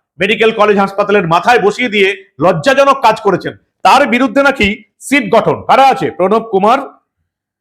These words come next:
ওয়াকার রেজা, সোমা মিত্র দাস, কলকাতা পুলিশের ডিসি সেন্ট্রাল ইন্দিরা মুখোপাধ্যায়। আমার পুলিশের বন্ধুরা যারা আছেন তারা বলছেন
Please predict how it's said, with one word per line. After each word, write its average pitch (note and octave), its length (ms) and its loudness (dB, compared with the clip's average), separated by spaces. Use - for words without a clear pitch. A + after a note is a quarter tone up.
ওয়াকার F#3+ 400 2
রেজা, G3+ 300 2
সোমা G#3 340 -2
মিত্র G#3+ 400 -2
দাস, A#3+ 340 0
কলকাতা F#3 440 0
পুলিশের A3 420 -2
ডিসি F#3 220 -4
সেন্ট্রাল G#3 360 0
ইন্দিরা F#3+ 320 0
মুখোপাধ্যায়। C3+ 520 -4
আমার A3+ 320 2
পুলিশের A3 400 2
বন্ধুরা G#3+ 380 2
যারা A3 200 4
আছেন G#3+ 260 0
তারা G3+ 200 0
বলছেন A3 340 -2